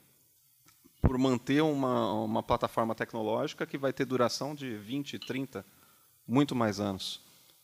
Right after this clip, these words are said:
É, isso muitas vezes, na, como até o professor Vaz falou, é, é difícil de, é, de conseguirmos, é,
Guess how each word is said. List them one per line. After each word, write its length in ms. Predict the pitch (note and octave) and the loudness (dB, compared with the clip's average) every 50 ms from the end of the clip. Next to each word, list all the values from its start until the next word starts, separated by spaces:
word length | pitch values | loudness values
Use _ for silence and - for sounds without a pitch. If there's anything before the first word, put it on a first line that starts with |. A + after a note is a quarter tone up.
| _ _ _ _ _ _ _ _ _ - | _ _ _ _ _ _ _ _ _ -10
É, 220 | - G2 G2+ - - - | -8 -6 -6 -6 -6 -4
isso 260 | A2+ A#2+ B2+ - C#3 | -4 -2 -2 0 0
muitas 280 | C#3 C#3+ C#3+ D3 C3 - | 0 2 2 2 2 4
vezes, 260 | A#2 A#2+ B2+ A#2+ A#2+ | 4 4 4 4 4
na, 340 | B2 A#2 A2+ A2 G#2 G#2 - - | 4 4 6 4 4 2 -2 -6
como 420 | - - A#2 A2+ G#2+ G#2+ G#2 G2+ - - | -2 0 0 2 2 2 2 0 0 -2
até 200 | G2+ - G#2+ G#2 | -2 0 0 2
o 380 | G#2 G2+ F#2+ G2 F#2 F#2 G#2 G#2 - | 2 2 0 -2 -4 -8 -12 -14 -8
professor 360 | - A2 A2 A2+ G2 A2+ G#2+ | -6 -4 -2 0 2 2 2
Vaz 240 | G2 G2 G#2 G2+ - | 4 4 2 0 2
falou, 420 | - B2 A2 G#2 G#2+ B2 C#3 C#3 C3+ | 2 2 4 4 4 4 6 6 6
é, 400 | B2+ B2 A2+ - - G#2 - - | 6 6 6 4 2 0 -2 -2
é 40 | |
difícil 380 | - - - - C#3 C#3 - D3 | -2 -2 0 2 2 2 2 0
de, 460 | A#2+ A#2+ B2+ A#2+ A#2 A2+ G#2+ G2+ G2+ - - - - - - - _ - | 0 2 4 6 6 6 6 4 2 -4 -14 -20 -20 -20 -20 -20 _ -8
é, 520 | - G2 F#2+ F#2 G#2 A2+ - - - - - _ - _ _ _ _ _ _ _ _ _ _ _ _ _ _ _ _ _ _ | -6 -4 -4 -4 -4 -6 -8 -10 -14 -18 -20 _ -20 _ _ _ _ _ _ _ _ _ _ _ _ _ _ _ _ _ _
de 200 | - G2 F#2+ G#2+ | -14 -6 -6 -4
conseguirmos, 760 | - - A#2+ A2+ - A#2+ G#2+ A2 B2+ B2 B2+ B2 A#2 - - - | -2 0 -2 0 0 0 2 2 2 4 4 2 2 0 0 0
é, 220 | G#2 G2+ G2 F#2+ | 0 0 0 -2